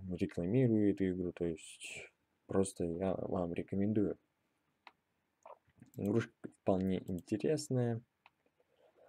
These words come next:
Политик. А, переключил. Финансист. Политик. И неизвестный. То есть никаких бонусов. Это, можно сказать, потруднее будет. Ну ладно. Мы вроде всё тут настроили. И вот, самое интересное.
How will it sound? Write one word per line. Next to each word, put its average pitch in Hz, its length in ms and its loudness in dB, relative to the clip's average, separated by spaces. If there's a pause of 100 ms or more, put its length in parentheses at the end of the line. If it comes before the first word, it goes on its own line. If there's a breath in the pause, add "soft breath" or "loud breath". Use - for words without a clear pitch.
(600 soft breath)
Политик. 123 680 -4 (120)
А, 85 240 -2 (140)
переключил. - 580 -6 (120)
Финансист. - 540 -8 (1900)
Политик. 131 880 0 (760 loud breath)
И 120 220 2
неизвестный. 127 800 4
То 151 200 4
есть 156 200 2
никаких 165 480 2
бонусов. 127 600 4 (160)
Это, 113 220 -2
можно 101 300 0
сказать, 98 400 0
потруднее 87 580 -4
будет. 82 440 -4 (120)
Ну 139 140 -2
ладно. 95 260 2 (580)
Мы 98 140 -2
вроде 87 220 -2
всё 98 200 -2
тут - 180 -4
настроили. 131 600 -2
И 120 120 4
вот, 117 280 4
самое 110 320 -2
интересное. 117 580 2